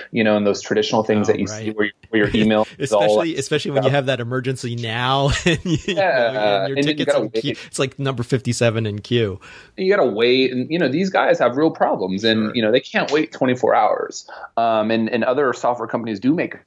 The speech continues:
Speaker 1: them wait. Um, and I get it 'cause it's, it's high cost to do it. Um, but with the high cost comes a lot of learnings. So we made this, we made the decision early on.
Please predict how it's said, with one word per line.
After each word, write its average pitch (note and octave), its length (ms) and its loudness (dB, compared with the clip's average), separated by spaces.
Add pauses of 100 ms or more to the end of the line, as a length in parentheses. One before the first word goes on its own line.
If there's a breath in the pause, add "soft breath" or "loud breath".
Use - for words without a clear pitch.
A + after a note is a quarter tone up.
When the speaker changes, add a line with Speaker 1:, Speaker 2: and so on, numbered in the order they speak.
(120)
Speaker 1:
them F2+ 140 -16
wait. F2+ 300 -6 (120)
Um, G2+ 400 0
and G#2 120 -2
I G2+ 60 0
get G#2+ 200 2
it - 160 0
'cause G2+ 160 -2
it's, - 180 -8
it's - 120 -4
high D#3 160 0
cost D#3 380 -2
to A#2+ 40 -6
do C3+ 160 2
it. - 160 -2 (320 loud breath)
Um, A2 340 2
but B2 220 0
with E3+ 160 2
the E3 80 2
high C3 200 0
cost - 440 -2
comes A#2+ 160 -10
a A2+ 60 -2
lot G#2+ 160 2
of G2+ 80 -4
learnings. F#2+ 560 -8
So A#2 240 0
we A#2 160 2
made C3 120 4
this, - 280 -6
we B2+ 160 2
made C#3+ 180 2
the A2 80 4
decision G#2 500 0
early A#2 280 2
on. G#2 380 0